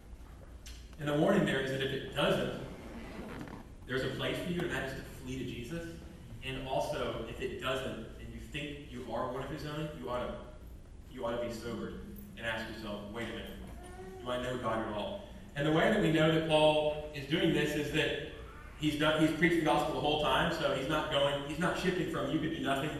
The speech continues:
to, "Be part of God's family, Christ has done it all," to, "Oh, you can do these things." He's not doing that. But also, he gives us the, uh,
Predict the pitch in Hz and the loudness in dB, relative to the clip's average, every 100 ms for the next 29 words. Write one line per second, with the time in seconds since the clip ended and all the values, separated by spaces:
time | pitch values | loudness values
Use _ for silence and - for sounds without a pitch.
0 | 151 135 131 135 131 135 139 - 143 151 | -2 0 0 -2 -4 -2 0 0 0 0
1 | 127 123 - - - - - 139 127 - | -2 -2 -2 -4 -8 -12 -2 0 0 0
2 | 123 120 123 - 131 123 120 - - - | 0 0 0 0 0 0 0 -4 -8 -8
3 | 135 131 131 - - 120 120 120 101 - | 0 2 2 0 -2 -2 -4 -4 -6 -8
4 | 123 143 139 135 120 107 101 - - - | -6 -2 -2 0 0 0 -2 -4 -10 -12
5 | - 156 170 - 165 151 147 165 165 160 | -6 4 6 6 6 6 8 6 6 4
6 | 151 143 139 135 123 - | 2 0 4 6 6 4